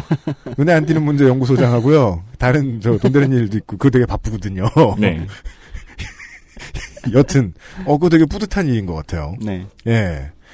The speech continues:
Speaker 1: 실제 변화를 일으킨 게 있고요. 하나. 그런 소식이 있고요.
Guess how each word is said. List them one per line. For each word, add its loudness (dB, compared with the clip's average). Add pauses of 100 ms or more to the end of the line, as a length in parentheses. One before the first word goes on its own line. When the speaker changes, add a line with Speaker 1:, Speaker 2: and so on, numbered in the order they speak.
(160)
Speaker 1:
실제 2
변화를 4
일으킨 0
게 6 (120)
있고요. 4
하나. 0 (140)
그런 4
소식이 0
있고요. -4